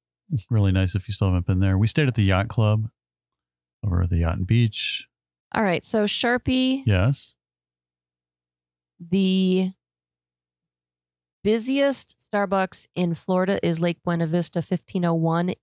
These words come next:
Speaker 2: East Buena Vista Drive. So you're gonna have to backtrack on that.
Speaker 1: Well, that's gotta be the,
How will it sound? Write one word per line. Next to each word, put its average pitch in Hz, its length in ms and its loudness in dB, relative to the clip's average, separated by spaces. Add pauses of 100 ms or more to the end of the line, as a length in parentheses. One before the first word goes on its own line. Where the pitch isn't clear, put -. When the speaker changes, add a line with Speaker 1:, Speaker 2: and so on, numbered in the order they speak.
Speaker 2:
East 156 260 -4
Buena 160 180 -2
Vista 147 280 -4
Drive. 139 400 -6
So - 160 -8
you're 151 120 -4
gonna 156 160 -2
have 156 140 -6
to 147 80 -8
backtrack - 540 -8
on 135 160 -12
that. - 180 -18
Speaker 1:
Well, 104 100 2
that's 101 160 0
gotta 98 180 2
be 92 100 2
the, 87 220 0